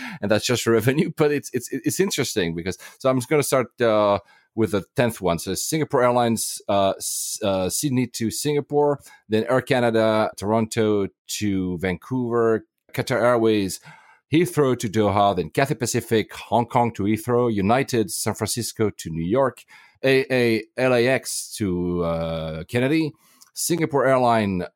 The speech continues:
Heathrow to Singapore, Emirates, Heathrow to Dubai, uh, Qantas, Melbourne to Sydney, and the first and the most profitable route in the world, apparently, B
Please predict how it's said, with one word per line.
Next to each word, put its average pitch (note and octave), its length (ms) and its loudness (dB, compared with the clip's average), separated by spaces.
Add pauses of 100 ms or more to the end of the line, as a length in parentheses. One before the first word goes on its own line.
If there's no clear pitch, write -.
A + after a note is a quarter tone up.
(140)
Heathrow C3 380 0
to G2 100 -6
Singapore, G#2 720 0 (260)
Emirates, C#3 520 0 (120)
Heathrow C3+ 460 0
to - 160 -10
Dubai, G2+ 640 2 (480)
uh, G#2 180 2
Qantas, B2+ 640 0
Melbourne B2 480 2
to A2+ 140 -8
Sydney, A#2 640 0
and G#2 340 0
the G2+ 200 -2
first C3 500 -2
and G2+ 80 -4
the G2+ 40 -4
most A#2 540 -2
profitable C#3 400 0
route A#2 400 2
in A#2 120 -2
the G#2 100 2
world, G#2+ 200 2
apparently, F#2+ 520 -2
B G2 420 -2